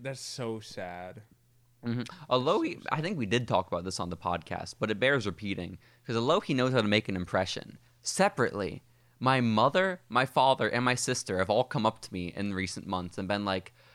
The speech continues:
Speaker 2: "Who is that one friend of yours with curly hair at fourth of July? She was so nice."
Speaker 1: 'Cause Alohi's great.
Speaker 2: Mm-hmm. She, well, I, I told Alohi about it, and she said that it, all you have to do is talk the parents, like, and just have a discussion with them 'cause they eat that shit up,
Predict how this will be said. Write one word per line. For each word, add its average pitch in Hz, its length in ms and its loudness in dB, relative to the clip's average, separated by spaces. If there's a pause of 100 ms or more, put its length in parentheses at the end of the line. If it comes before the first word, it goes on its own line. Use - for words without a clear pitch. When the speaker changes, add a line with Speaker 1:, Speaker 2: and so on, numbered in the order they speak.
(220)
Speaker 2:
"Who 226 200 4
is 466 120 2
that 185 220 0
one 143 300 0
friend 147 280 0
of 151 80 -4
yours 135 200 0
with 117 100 -6
curly 139 400 -2
hair 110 240 0
at - 100 -4
fourth 120 220 -4
of 104 80 -4
July? 104 400 -6
She - 200 -10
was 359 140 -4
so 156 300 0
nice." 120 600 -2
Speaker 1:
'Cause 196 160 2
Alohi's 226 640 4
great. 175 840 4 (580)
Speaker 2:
Mm-hmm. 104 460 -2 (440)
She, 127 220 -2
well, 117 220 4
I, 107 240 4
I - 40 4
told 113 280 -2
Alohi 101 340 0
about 87 260 -4
it, 87 140 -6
and 95 100 -10
she - 140 -6
said 98 240 -2
that - 240 -4 (140)
it, - 280 -8
all 123 140 4
you 113 80 2
have 98 80 -2
to 101 80 -8
do 95 160 -6
is 85 180 -8
talk - 380 -4
the - 100 -12
parents, - 600 -12 (240)
like, 92 180 -6
and 98 120 -6
just 90 160 -8
have 92 180 -4
a 92 40 -4
discussion 98 520 -4
with 95 120 -10
them 87 180 -12
'cause 92 160 -12
they 95 100 -6
eat 101 240 -10
that - 180 -8
shit - 340 -4
up, - 300 -4